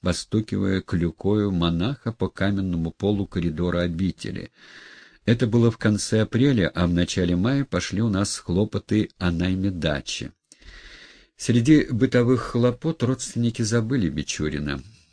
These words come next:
Лишь тринадцатого мая тысяча восемьсот пятьдесят третьего года в газете "Северная пчела"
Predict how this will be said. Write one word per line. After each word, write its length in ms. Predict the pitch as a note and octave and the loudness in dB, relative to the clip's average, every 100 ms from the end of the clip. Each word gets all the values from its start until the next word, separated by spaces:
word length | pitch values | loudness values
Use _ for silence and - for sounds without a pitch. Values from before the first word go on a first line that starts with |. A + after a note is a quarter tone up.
| - _ - | -20 _ -2
Лишь 320 | F2 F#2 - | 2 2 0
тринадцатого 640 | - F2+ F#2 F#2 - F#2+ | 0 2 2 0 -4 -2
мая 280 | F2 F#2 F#2 | 0 0 0
тысяча 420 | - G2 - - | -2 -4 -4 -8
восемьсот 500 | D#2 D#2 E2+ - E2 - | -8 -6 -6 -6 -8 -6
пятьдесят 340 | D#2 - D2+ | -6 -4 -6
третьего 420 | - E2+ - D#2 | -2 -2 -2 -6
года 320 | D2+ A2+ C3+ | -2 -2 0
в 80 | A#2 | 0
газете 440 | E2 E2 F2+ - - | 2 0 0 -6 -8
"Северная 520 | - E2+ D#2+ D#2 D2+ | -2 -2 0 -4 -6
пчела" 460 | - D#2+ D#2+ D3+ | -6 -6 -2 -2